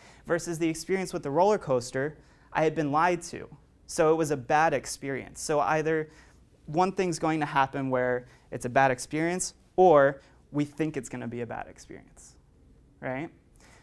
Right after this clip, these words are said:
So how do we overcome that? How do we take an obstacle that we have in our life where we're stuck and get past that? Well, it's really hard, to be honest. You know, Nike says, "Just do it."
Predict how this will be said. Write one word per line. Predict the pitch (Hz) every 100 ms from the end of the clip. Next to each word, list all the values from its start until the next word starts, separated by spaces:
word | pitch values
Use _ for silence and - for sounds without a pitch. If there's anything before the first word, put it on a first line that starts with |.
| -
So | - 202 190
how | 185 190
do | 208
we | 202
overcome | 156 160 156 - 165 131
that? | 120
How | - 160
do | 180
we | 170
take | 170 170 165
an |
obstacle | 135 147 - 151 139
that | 123 120
we | 123
have | 127 123
in | 127
our | 123
life | 120 120 120 - - - -
where | 139
we're | 127 120
stuck | - 156 123 135 - - - - - -
and | 156
get | 170 170
past | 175 202 - -
that? | 110 - - _ _ _ _ _ -
Well, | 151 170 - - - -
it's | 196 196
really | 233 240
hard, | 226 262 175
to | -
be | 127 139
honest. | 143 123 120
You | 147
know, | 139
Nike | 139 147 151
says, | 143 139 127 117
"Just | 131 117 -
do | 131
it." | 120 127